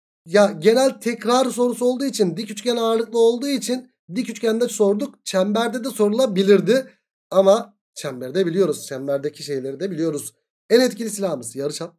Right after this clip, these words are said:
me-, merkez teğet çektikleri falan filan biliyoruz. Aşağıdaki şekillerde bilyeler çizgilere ve birbirine teğet olup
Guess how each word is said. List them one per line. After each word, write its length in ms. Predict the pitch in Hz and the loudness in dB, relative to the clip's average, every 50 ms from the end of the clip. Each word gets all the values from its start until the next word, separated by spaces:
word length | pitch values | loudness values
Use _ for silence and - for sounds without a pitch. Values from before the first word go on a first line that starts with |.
| _ - | _ -14
me-, 260 | 127 127 139 151 151 147 | -8 -4 -4 -4 -2 -2
merkez 380 | 151 160 170 165 180 170 - | -2 -4 -4 -4 -8 -12 -10
teğet 220 | - 135 151 - - | -8 -8 -8 -8 -8
çektikleri 680 | - 165 - _ - _ - 147 131 160 190 180 _ | -10 -10 -10 _ -20 _ -12 -10 -8 -8 -8 -10 _
falan 280 | - 139 139 151 170 | -10 -6 -6 -6 -6
filan 260 | 160 - 127 120 110 110 | -8 -10 -12 -12 -12 -12
biliyoruz. 360 | 117 135 131 117 107 - - _ _ - - - _ _ _ - | -14 -12 -12 -12 -14 -16 -20 _ _ -20 -20 -20 _ _ _ 2
Aşağıdaki 600 | 185 208 208 208 226 214 214 202 208 208 208 196 | 2 2 4 4 2 2 4 2 2 0 -2 -6
şekillerde 640 | 190 196 - 190 185 180 170 165 156 139 143 120 117 123 | -8 -6 -6 -6 -4 -4 -4 -4 -4 -6 -6 -8 -10 -16
bilyeler 640 | 127 127 139 170 180 175 165 143 135 123 113 _ _ | -16 -10 -8 -6 -4 -2 -2 -2 -4 -6 -12 _ _
çizgilere 600 | - - - 131 123 131 143 147 160 175 156 - 117 | -18 -16 -16 -14 -10 -8 -6 -4 -2 -4 -4 -4 -6
ve 220 | 139 156 143 - _ - | -6 -6 -6 -6 _ -8
birbirine 460 | 151 160 180 170 170 160 147 135 - | -6 -6 -4 -2 -4 -4 -4 -6 -10
teğet 280 | _ - 151 180 208 202 | _ -8 -6 -6 -6 -6
olup 280 | 196 180 190 214 208 | -4 -2 -2 -2 -2